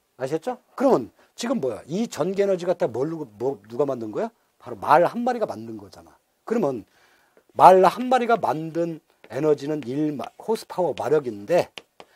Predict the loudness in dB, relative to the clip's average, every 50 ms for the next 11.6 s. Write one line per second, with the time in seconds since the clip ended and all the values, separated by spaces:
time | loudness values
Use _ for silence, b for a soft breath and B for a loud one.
0 | b b b 4 6 6 6 6 4 0 0 -2 -8 -4 -2 -2 -2 -2 -2 -4
1 | -4 -4 -2 -2 2 4 4 4 4 2 -10 b b b b b b b 4 6
2 | 6 6 6 2 0 -2 -4 -6 -4 0 2 2 2 2 0 0 0 0 0 0
3 | -4 -4 -6 -6 -8 -8 -6 -8 -8 -8 -4 0 0 0 0 -2 b b b b
4 | b b b 2 4 6 6 6 6 4 2 -4 -2 2 2 2 2 2 -2 -2
5 | 2 4 4 4 4 2 _ _ -6 -4 -4 -2 -2 -2 -4 -4 -8 -12 -16 -12
6 | -12 -10 -8 -6 -6 -8 -8 -8 -12 -10 -8 -6 -6 -8 -10 b b b b b
7 | b b b -16 -14 -10 -8 -6 -2 -2 -2 -2 -2 -6 -2 -2 -2 -2 -4 -10
8 | -10 -8 -8 -6 -6 -6 -8 -8 -14 -16 -14 -14 -16 -16 -18 -18 -20 -20 -20 -20
9 | _ _ _ -20 -20 _ _ _ _ _ -20 -20 _ _ _ _ -20 _ 0 0
10 | 0 0 -2 b b b b b b b b b b b b 0 4 4 6 8
11 | 10 10 10 10 8 6 4 4 4 4 4 2 -2